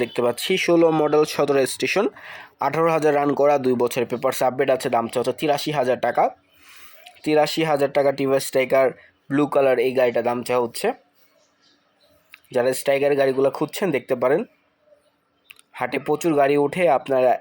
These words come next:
আসেন, দেখেন, যাচাই করেন গাড়িগুলো। তিরাশি হাজার টাকা দাম চাওয়া হচ্ছে, অবশ্যই দামাদামি করার অপশন আছে। এর পাশে আরও একটি স্ট্রাইকার দেখতে পাচ্ছি, এটা হচ্ছে বিশে মডেল,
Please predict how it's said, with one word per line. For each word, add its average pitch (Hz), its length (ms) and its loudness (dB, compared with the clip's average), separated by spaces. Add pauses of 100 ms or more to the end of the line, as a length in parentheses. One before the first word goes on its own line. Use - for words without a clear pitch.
(320)
আসেন, 151 300 -2
দেখেন, 127 340 -2 (140)
যাচাই 135 340 -2
করেন 147 180 0 (120)
গাড়িগুলো। 143 340 2 (2000)
তিরাশি 139 360 0
হাজার 135 240 0
টাকা 139 140 2
দাম 127 260 0
চাওয়া 131 160 0
হচ্ছে, 131 200 -4
অবশ্যই 131 400 -2
দামাদামি 127 320 0
করার 127 180 0
অপশন 135 280 -2
আছে। 202 160 -4 (460)
এর 139 160 -2
পাশে 160 160 -2
আরও 147 180 2
একটি 160 140 -4
স্ট্রাইকার 156 400 0
দেখতে 151 200 0
পাচ্ছি, 151 220 -2 (120)
এটা 143 180 2
হচ্ছে 143 240 -2 (480)
বিশে 139 260 -4 (120)
মডেল, 156 200 4